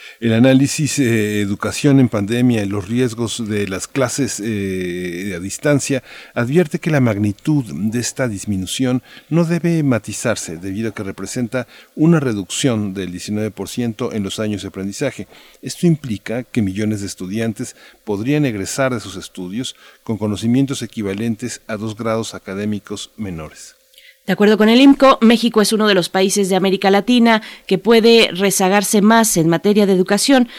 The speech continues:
Speaker 2: lo que afectaría a trabajadores y estudiantes a la hora de buscar empleo.
Speaker 1: Y así, y es que est-, estimó que al menos diez millones de niños y jóvenes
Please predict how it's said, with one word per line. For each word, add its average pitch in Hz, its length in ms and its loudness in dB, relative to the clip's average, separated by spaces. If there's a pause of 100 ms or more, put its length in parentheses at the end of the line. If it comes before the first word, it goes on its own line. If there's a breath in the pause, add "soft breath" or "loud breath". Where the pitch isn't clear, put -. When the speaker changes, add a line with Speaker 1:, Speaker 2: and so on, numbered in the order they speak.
(160 loud breath)
Speaker 2:
lo 175 180 4
que 170 100 0
afectaría 170 720 2
a 160 140 0
trabajadores 165 640 2
y - 20 2
estudiantes 160 640 0
a 160 60 -2
la 156 140 2
hora 165 120 2
de 160 80 0
buscar 147 320 -4
empleo. 139 380 -8 (840 soft breath)
Speaker 1:
Y 131 140 0
así, - 240 -4
y 170 80 -4
es 185 100 -2
que 175 400 0
est-, - 260 -4
estimó 135 540 0
que - 140 -4
al 123 100 4
menos 151 460 2 (180)
diez 147 280 0
millones 139 520 4
de 107 120 -4
niños 110 360 -2
y 92 60 -16
jóvenes 101 580 -6